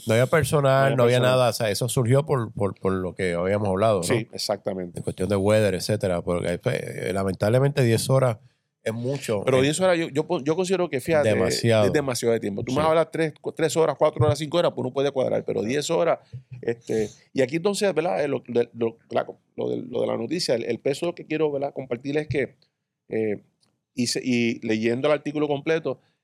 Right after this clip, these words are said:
Speaker 2: eh, a base de este incidente, que fue muy reciente, eh,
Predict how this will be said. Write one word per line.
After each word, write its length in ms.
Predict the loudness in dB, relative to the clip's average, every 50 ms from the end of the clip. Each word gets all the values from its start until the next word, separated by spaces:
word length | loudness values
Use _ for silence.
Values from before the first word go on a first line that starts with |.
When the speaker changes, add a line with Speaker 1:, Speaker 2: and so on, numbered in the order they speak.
| _ _ _ _
Speaker 2:
eh, 420 | -6 -4 -2 -2 -2 -4 -6 -8 _ _ _
a 140 | -4 0 2
base 240 | 2 2 2 0 -4
de 60 | -4
este 140 | -2 -2 -2
incidente, 800 | -2 -2 -2 0 0 2 2 2 0 -2 -6 -8 -12 -16 -20 _
que 100 | -18 -16
fue 200 | -10 -6 -6 -6 -6 -6
muy 160 | -6 -8 -6
reciente, 640 | -4 -4 -4 -2 -2 -2 -2 -2 -2 -4 -6 -6 -8 _ _ _ _ _ _ _ _
eh, 380 | -6 -4 -4 -2 -2 -4 -6 -8